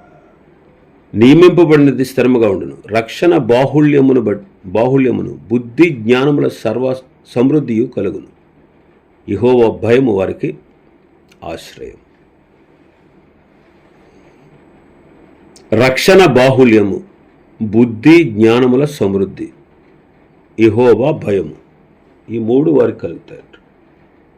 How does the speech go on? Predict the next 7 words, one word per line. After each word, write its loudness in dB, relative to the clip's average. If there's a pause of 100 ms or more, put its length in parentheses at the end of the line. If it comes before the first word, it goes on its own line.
(1120)
రక్షణ -2
బాహుళ్యము -4 (440)
అంటే -4 (1160)
ఇస్రాయేలులకు 2
రక్షణ -4 (560)
సిద్ధంగా -4
ఉంది. -10